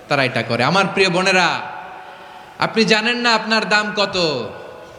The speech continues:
ওরা আপনাদেরকে বিজ্ঞাপনের সস্তা পণ্য বানাতে চায়, ওরা আপনাদেরকে ওদের ভোগের লিপসার টুলস বানাতে চায়, ওরা আপনাদেরকে,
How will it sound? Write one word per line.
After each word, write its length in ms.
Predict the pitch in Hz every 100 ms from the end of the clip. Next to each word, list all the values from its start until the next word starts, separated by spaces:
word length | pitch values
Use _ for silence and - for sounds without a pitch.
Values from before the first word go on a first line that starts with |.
| - - - - - -
ওরা 240 | 185 226
আপনাদেরকে 580 | 214 214 220 226 220 220
বিজ্ঞাপনের 760 | 180 233 185 240 240 240 226
সস্তা 400 | 202 247 240 -
পণ্য 320 | 233 240 240 254
বানাতে 400 | 247 247 240 247
চায়, 480 | 247 240 220 180 143 - - - - - - - - - - - - - -
ওরা 460 | - 226 262 262 254
আপনাদেরকে 840 | 233 190 247 - 262 262 254 269
ওদের 280 | 247 240 254 233 - - 160
ভোগের 460 | 180 254 233 269 240
লিপসার 600 | 233 226 - - 262 262 240 - -
টুলস 340 | 269 294 240
বানাতে 380 | 220 269 277 285
চায়, 600 | - 294 294 285 247 202 160 - - - - - - - - - - - - - -
ওরা 560 | 226 285 294 294 294
আপনাদেরকে, 960 | 269 254 269 285 285 285 294 294 277